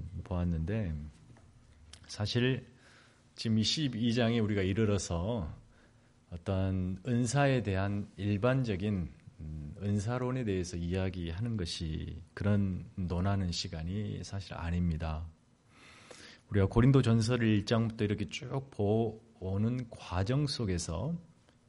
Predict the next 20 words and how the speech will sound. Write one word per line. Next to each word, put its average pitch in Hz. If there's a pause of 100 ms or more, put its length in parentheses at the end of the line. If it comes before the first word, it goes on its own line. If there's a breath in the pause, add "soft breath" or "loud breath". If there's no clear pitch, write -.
(220)
여기에 139
이르러 120
우리가 98
은사 113
문제를 87
만난 82
것이죠. - (1160 soft breath)
그러니까, 98 (800 loud breath)
어, 92
바울이 143
십이 175
장부터 160
이 123
십사 147
장까지 127
언급한 98
이 120 (160)
은사의 123 (220)
본질적인 131
문제를 113